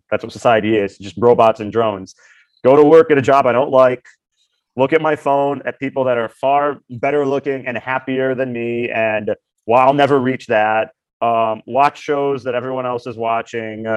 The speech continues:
be annoyed when the show ends, go online and complain about the show, wake up, rinse, repeat, do it again, and then have the weekend where we wonder what we're gonna do with ourselves because we're not at a job we don't like and we don't, we're not watching the shows 'cause we already binged them, and what, what are we gonna do? Yeah, I feel like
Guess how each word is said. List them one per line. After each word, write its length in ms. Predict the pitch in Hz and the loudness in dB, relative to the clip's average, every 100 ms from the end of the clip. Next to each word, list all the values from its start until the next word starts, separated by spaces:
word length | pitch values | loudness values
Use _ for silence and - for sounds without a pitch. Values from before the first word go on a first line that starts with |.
| - _ _ - | -6 _ _ 0
be 160 | 135 151 | 4 4
annoyed 320 | 151 151 139 | 6 6 6
when 120 | 143 | 4
the 80 | 135 | 2
show 320 | - 131 131 | 2 4 4
ends, 500 | 123 123 120 110 _ | 4 0 -4 -12 _
go 160 | 120 123 | 2 4
online 440 | 139 131 131 135 | 2 2 0 0
and 80 | 131 | -4
complain 300 | 117 127 127 | -6 -4 -2
about 220 | 120 127 | 0 -2
the 80 | 120 | -4
show, 380 | - 120 113 117 | -4 -2 -2 -4
wake 240 | 113 113 | -6 -6
up, 120 | 120 110 | -6 -8
rinse, 220 | 113 - | -12 -12
repeat, 280 | - 117 101 | -6 -6 -2
do 140 | 110 | 0
it 80 | 113 | 0
again, 320 | 101 107 107 | -2 -2 -4
and 140 | 104 101 | -4 -6
then 100 | 98 | -2
have 200 | 143 143 | -2 2
the 60 | |
weekend 400 | 156 226 160 113 | 2 4 2 0
where 240 | 110 113 110 | 0 -2 -2
we 100 | 113 | -4
wonder 260 | 117 135 131 | -4 -2 -2
what 120 | 135 | -2
we're 100 | 127 | -4
gonna 160 | 131 | -6
do 160 | 117 131 | -6 -4
with 140 | 131 | -4
ourselves 400 | 113 - 107 101 | -4 -4 -6 -6
because 240 | 101 98 104 | -10 -12 -8
we're 80 | 107 | -2
not 180 | 113 | 0
at 80 | 110 | 0
a 60 | 104 | 0
job 260 | 110 110 | 0 0
we 80 | 107 | 0
don't 180 | 107 104 | -4 0
like 220 | 104 107 110 | 0 0 -6
and 140 | 104 _ _ - | -14 _ _ -4
we 80 | 110 | -2
don't, 120 | 110 | 0
we're 100 | 117 | 0
not 120 | 110 | 0
watching 300 | 110 107 113 | 2 0 -4
the 60 | 104 | -4
shows 280 | 120 110 | 0 0
'cause 140 | - 104 | -2 -2
we 40 | |
already 180 | 110 107 | -2 -2
binged 280 | 104 110 98 | -6 -8 -6
them, 160 | 110 | -6
and 160 | 104 101 | -6 -6
what, 140 | 107 | -4
what 100 | 107 | -4
are 60 | 104 | -4
we 80 | 101 | -4
gonna 180 | 101 95 | -6 -4
do? 260 | 113 101 170 | -2 0 4
Yeah, 180 | 165 | 4
I 60 | 143 | 4
feel 200 | 151 160 | 2 4
like 140 | 147 | 4